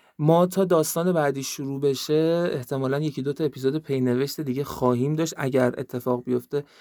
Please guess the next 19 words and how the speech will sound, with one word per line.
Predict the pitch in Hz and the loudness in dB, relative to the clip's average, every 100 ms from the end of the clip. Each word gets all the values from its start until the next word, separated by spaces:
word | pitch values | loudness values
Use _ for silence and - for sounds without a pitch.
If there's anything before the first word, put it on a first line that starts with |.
| - | -20
حالا | _ 131 131 | _ 0 2
مهمون | 131 127 110 135 160 | 4 2 2 2 4
داریم | 175 175 175 | 6 4 4
احتمالاً | 170 - 160 156 151 151 151 | 0 0 0 2 2 2 2
در | 147 131 120 | 0 -2 0
مورد | 123 143 | -2 -2
داستان | 139 123 120 - 127 131 | 2 2 0 -4 -2 -2
و | |
اینها، | 123 120 117 127 139 160 - | -2 -4 -4 -4 -4 -8 -6
ادبیات | 123 120 131 127 131 | -2 0 2 0 0
و | |
اینها | 120 127 | -2 -2
گفتگو | 160 156 151 147 | -2 -2 -4 -6
خواهیم | 147 151 143 143 | -4 -2 -2 -4
کرد. | 135 139 143 143 - - - _ _ | -2 0 0 -2 -12 -20 -20 _ _
قبلاً | 123 120 123 | 0 2 2
توضیح | 139 123 127 | 0 0 -2
دادم | 131 165 165 160 156 - _ - _ _ _ - | -4 -2 0 -2 -4 -12 _ -20 _ _ _ -6
تا | 131 127 131 | 2 2 2